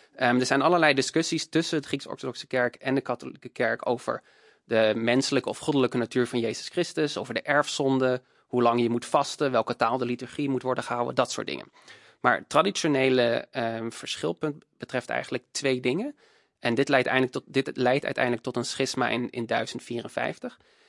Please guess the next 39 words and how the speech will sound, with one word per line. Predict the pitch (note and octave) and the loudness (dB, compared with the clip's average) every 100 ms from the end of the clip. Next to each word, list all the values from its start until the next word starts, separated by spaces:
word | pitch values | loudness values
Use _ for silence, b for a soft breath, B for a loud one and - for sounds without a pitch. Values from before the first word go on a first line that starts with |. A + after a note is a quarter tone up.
| b | b
En | - | -2
het | B2 A#2 | -2 2
eerste | E3 F#3+ - | 0 2 -2
is, | - A#2+ - - | -2 -2 -2 -4
ehm, | - A#2 A#2 | -2 -2 0
de | A#2 | -2
rol | A#2+ C3 | 0 0
van | B2+ C3+ | 0 -4
de | |
paus. | - G#2+ D#2 - - _ _ _ _ _ - - | 0 0 0 -6 -12 _ _ _ _ _ -12 -4
Dus | C#3+ - | -4 0
in | D#3+ | 2
de | F3 | 4
late | D3 C3+ - | 4 2 0
oudheid | - C#3 D#3+ D3+ | -2 -2 -2 -4
ontstaan | B2+ - B2 C3+ | -4 -4 -2 0
er | C3+ | -2
op | - | -4
een | |
gegeven | - B2 B2 | -6 -4 -4
moment | A2+ | -6
vijf | - C3+ D3 | 0 0 0
patriarchen. | - A2 - A#2 C#3+ F3 B3+ b b b b b | -2 -6 -4 -2 -2 -2 -8 b b b b b
De | - | 0
patriarch, | C3 B2+ B2+ B2 A2+ A2 - _ | 2 2 0 2 2 -2 -12 _
eh, | B2+ | 0
of | A2+ | 0
de | C3+ | 0
bisschop | D3+ - C3+ - | 0 2 -2 0
van | - A2+ A2+ | 0 0 -2
Rome, | A#2+ A#2+ D#3+ A3+ C4+ b b | -2 0 2 0 -4 b b
de | - | -4
bisschop | C3 - C3+ | -2 0 -2
van | - | 0
Alexandrië, | - B2+ - B2 A#2+ C#3+ G#3+ B3+ | 0 0 -2 -4 -2 -4 -4 -6
de | C#3+ | -4
bisschop | C3+ - B2+ | -4 -4 -6
van | - - | -8 -4
Antiochië, | D#3 G3+ G#3 - G#3+ A3+ | -2 -2 -6 -6 -8 -8